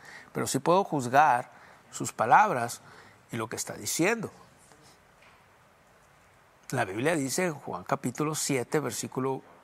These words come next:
veinticuatro, que no juzguemos según las apariencias, pero que juzguemos con justo juicio. El justo juicio es la palabra de Dios. Y siendo justos con el hermano honesto, no, no, no voy a ir en contra de él.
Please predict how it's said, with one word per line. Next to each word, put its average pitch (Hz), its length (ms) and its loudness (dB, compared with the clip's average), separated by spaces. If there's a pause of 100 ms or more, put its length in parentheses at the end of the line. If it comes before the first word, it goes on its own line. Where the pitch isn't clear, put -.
(320)
veinticuatro, 123 800 -2 (380)
que - 80 -6
no 113 140 -4
juzguemos 135 460 -4
según 117 260 -4
las 127 220 -2
apariencias, 131 960 -2 (380)
pero 123 200 0
que 120 100 -4
juzguemos 113 840 -4 (580)
con 117 220 4
justo 127 600 -2 (120)
juicio. 175 560 0
El 110 60 -2
justo 139 300 0
juicio 151 360 2
es 131 60 -4
la 135 120 2
palabra 113 640 2
de 107 180 -6
Dios. 123 460 -4 (580)
Y - 60 -6
siendo 113 320 -2
justos 143 640 -2 (640)
con - 160 -8
el 110 100 -4
hermano 120 460 2
honesto, 120 420 -4
no, 120 260 -4 (180)
no, - 180 -6
no 123 160 -4
voy 139 100 2
a - 40 2
ir - 20 0
en 165 80 -4
contra 120 360 2
de 123 220 0
él. 180 120 -4